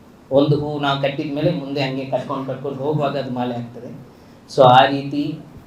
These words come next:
ಆ, ಅವರು ಕಂಟಿನ್ಯೂ ಇದೆಲ್ಲ ಇನಿಷಿಯೇಟಿವ್ಸನ್ನು ಕಂಟಿನ್ಯೂ ಮಾಡಬೇಕು. ಅವರ ಒಂದು, ಆ, ಆ, ಅವರ ಒಂದು ಪರಿಮಾಣವನ್ನು ಕೂಡ ಅದಕ್ಕೆ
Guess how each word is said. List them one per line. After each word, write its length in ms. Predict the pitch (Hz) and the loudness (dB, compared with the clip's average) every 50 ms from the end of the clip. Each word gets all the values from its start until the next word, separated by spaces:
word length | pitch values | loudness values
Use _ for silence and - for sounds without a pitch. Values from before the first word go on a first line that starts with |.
| - - - - | -20 -18 -8 -2
ಆ, 60 | 123 123 120 120 120 120 120 120 117 120 123 | -2 0 0 0 0 -2 -2 -4 -6 -4 -2
ಅವರು 260 | 127 127 127 131 127 | -2 -2 -2 -2 -4
ಕಂಟಿನ್ಯೂ 400 | 135 127 131 - 143 143 143 139 139 | -4 -4 -4 -4 -6 -6 -6 -6 -6
ಇದೆಲ್ಲ 320 | 139 135 131 127 135 143 147 135 - - - - - | -6 -6 -6 -6 0 2 2 2 2 0 -6 -12 -10
ಇನಿಷಿಯೇಟಿವ್ಸನ್ನು 920 | 127 135 139 131 139 143 139 135 131 123 123 127 120 120 120 120 123 - - | -8 -8 -6 -6 -6 -8 -8 -8 -8 -10 -8 -8 -8 -8 -8 -8 -10 -10 -10
ಕಂಟಿನ್ಯೂ 340 | 127 123 127 151 151 151 | -10 -10 -6 -4 -2 2
ಮಾಡಬೇಕು. 440 | 143 143 139 143 143 147 147 151 202 | 4 4 4 4 2 -2 -6 -6 -6
ಅವರ 300 | 196 - 135 147 160 175 | -4 2 6 8 8 8
ಒಂದು, 500 | 175 165 151 147 143 139 139 139 135 127 - - - - - - - - - - | 8 6 4 2 0 0 0 0 -2 -4 -6 -10 -14 -18 -20 -20 -20 -20 -8 -2
ಆ, 80 | 123 123 120 117 117 117 117 117 117 117 113 113 113 110 107 - - - - - - - - - - - - - - 117 117 | 0 2 2 2 0 -2 -4 -6 -8 -10 -12 -14 -14 -16 -18 -20 -20 -20 -20 -20 -20 -20 -20 -20 -20 -20 -20 -14 -10 -8 -6
ಆ, 220 | 117 113 110 113 110 113 113 - - - - - - - - - - - - - - - - - - - - - | -6 -6 -8 -12 -14 -14 -16 -18 -20 -20 -20 -20 -20 -20 -20 -20 -20 -20 -20 -20 -20 -20 -20 -20 -20 -20 -8 4
ಅವರ 180 | 135 139 156 160 | 8 10 12 12
ಒಂದು 420 | 160 156 151 147 147 143 139 139 | 12 10 8 4 0 -2 -2 -2
ಪರಿಮಾಣವನ್ನು 640 | 139 139 143 139 143 135 135 135 135 131 131 127 127 127 | 0 -2 0 -2 -2 -2 -2 -4 -4 -4 -6 -6 -8 -4
ಕೂಡ 140 | 147 151 | 2 2
ಅದಕ್ಕೆ 420 | 139 120 123 123 123 127 120 120 | 2 2 2 -2 -8 -10 -12 -12